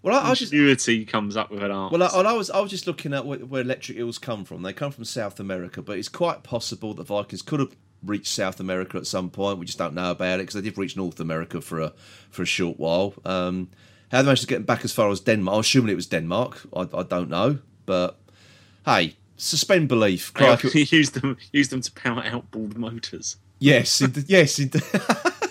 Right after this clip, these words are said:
Speaker 1: but I was actually looking at, apparently a, a, um, a single electric eel can generate up to five hundred volts.
Speaker 2: Right.
Speaker 1: By all accounts. So it's, it doesn't seem entirely implausible what the Doctor was doing there.
Speaker 2: No.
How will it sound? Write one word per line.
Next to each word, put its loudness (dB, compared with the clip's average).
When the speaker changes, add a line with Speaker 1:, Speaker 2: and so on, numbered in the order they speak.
Speaker 1:
but -18
I -2
was 6
actually 6
looking 0
at, 0
apparently 0
a, 4
a, -6
um, -2
a -6
single -2
electric -4
eel -2
can -4
generate -2
up -6
to -8
five 0
hundred 0
volts. -2
Speaker 2:
Right. -2
Speaker 1:
By -2
all 0
accounts. 0
So 0
it's, -2
it -8
doesn't 0
seem 0
entirely 0
implausible -2
what -6
the -8
Doctor -8
was -10
doing -6
there. -6
Speaker 2:
No. -2